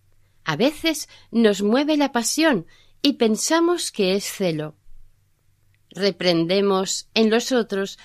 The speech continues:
las cosas pequeñas y tragamos las graves si son nuestras.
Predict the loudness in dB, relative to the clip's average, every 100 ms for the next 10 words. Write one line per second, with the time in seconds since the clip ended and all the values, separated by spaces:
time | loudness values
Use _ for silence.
0 | -12 -4 -4 -4 -4 -2 -2 -8 -8 -8
1 | -2 2 2 2 -2 -10 -20 -14 -12 -12
2 | -14 -2 0 0 -2 0 2 2 2 2
3 | 0 -2 -2 -2 0 0 -2 -4 -4 -4
4 | -2 -2 -2 -4 -8 -12 -14 -14 -18